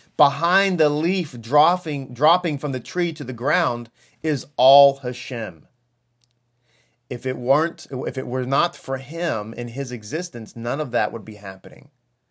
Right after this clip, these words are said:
That's what we're trying to say. That everything only happens because Hashem wills it to happen.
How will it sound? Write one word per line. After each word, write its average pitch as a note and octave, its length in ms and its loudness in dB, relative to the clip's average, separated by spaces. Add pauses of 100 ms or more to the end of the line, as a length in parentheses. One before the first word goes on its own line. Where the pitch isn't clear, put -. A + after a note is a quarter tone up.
(160)
That's C#3+ 260 2
what B2 160 -10
we're A2+ 120 -8
trying F#2+ 280 -14
to F2+ 80 -18
say. - 340 -18 (460)
That C3+ 240 -6
everything F#3+ 580 2
only F#3+ 320 2
happens D3 480 -8
because C#3+ 320 -4
Hashem D3 420 -8
wills D#3+ 260 -2
it E3+ 80 -12
to E3+ 80 -6
happen. D3 480 -10